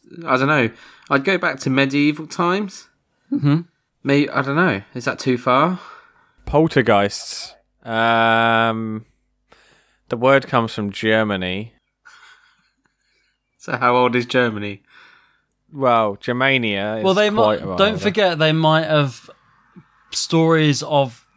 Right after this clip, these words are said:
Speaker 2: these things might have been around before they were given a name as well.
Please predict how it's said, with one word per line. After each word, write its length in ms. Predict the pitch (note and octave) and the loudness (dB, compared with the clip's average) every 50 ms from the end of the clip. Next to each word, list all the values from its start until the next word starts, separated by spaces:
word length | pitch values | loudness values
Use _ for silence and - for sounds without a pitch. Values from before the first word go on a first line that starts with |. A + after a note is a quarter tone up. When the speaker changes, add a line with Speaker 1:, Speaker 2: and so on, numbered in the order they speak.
| A#2+ | -4
Speaker 2:
these 320 | B2+ C3+ C3+ C3 B2 - - | -2 0 0 0 -2 -4 -4
things 400 | - D3+ D3 C#3 C3+ C3 A#2 - | -2 0 0 0 0 -2 -2 -2
might 240 | C3 B2+ B2+ C3 | 0 0 0 0
have 180 | C3+ C3+ B2+ - | 0 -4 -6 -4
been 160 | - C3 B2+ | -2 -2 0
around 240 | B2+ B2 B2+ B2 A#2+ | 0 2 2 0 0
before 300 | A#2 A2+ - - B2+ A#2+ | -2 -6 -6 -4 -2 0
they 160 | B2 A#2+ A#2+ A#2 | 0 0 0 0
were 80 | A#2 | -2
given 280 | A2+ A#2 B2 A2+ A2+ A2 | -2 -2 -2 -2 -2 -2
a 60 | G#2+ | -2
name 440 | A2 A2+ A#2+ A#2+ A#2 B2+ - C#3 C3+ | -2 0 0 0 -2 -4 -6 -8 -8
as 120 | C3 A2 A#2+ | -10 -8 -8
well. 280 | A#2 A2+ A#2+ A#2+ A#2 | -8 -6 -8 -8 -12